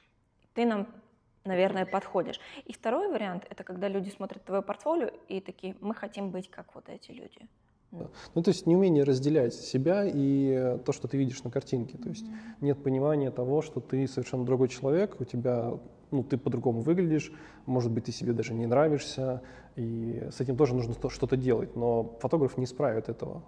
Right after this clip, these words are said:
Speaker 2: он никак. Ну, то есть от слова совсем.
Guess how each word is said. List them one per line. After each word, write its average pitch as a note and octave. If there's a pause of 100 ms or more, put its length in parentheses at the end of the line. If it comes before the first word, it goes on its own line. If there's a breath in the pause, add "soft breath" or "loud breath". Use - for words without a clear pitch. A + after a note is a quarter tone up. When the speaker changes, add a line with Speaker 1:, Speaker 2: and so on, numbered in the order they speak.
Speaker 2:
он B2+
никак. - (460 loud breath)
Ну, C3
то A#2
есть -
от D3
слова C3
совсем. B2